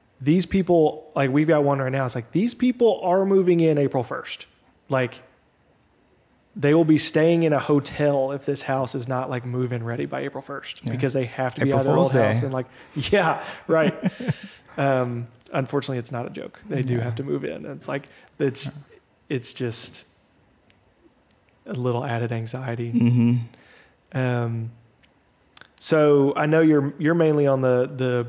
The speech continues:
Speaker 1: project management side, but it's a family business, so I'm sure y'all talk about this. What,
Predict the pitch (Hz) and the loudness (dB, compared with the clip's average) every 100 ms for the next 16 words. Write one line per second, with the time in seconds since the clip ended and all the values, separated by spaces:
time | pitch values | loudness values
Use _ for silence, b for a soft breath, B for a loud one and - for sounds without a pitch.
0 | - - 139 127 120 120 127 120 120 - | -6 0 0 2 -2 -2 -4 -4 -6 -2
1 | 120 123 123 127 156 139 120 120 117 113 | -2 -2 -4 -2 -2 0 -2 -2 -4 -6
2 | - 123 113 127 113 110 127 117 117 117 | -8 -10 -8 -8 -6 -8 -8 -6 -6 -6
3 | 110 - b b b b _ - 139 160 | -8 -14 b b b b _ -8 0 4
4 | 175 170 - | 6 4 2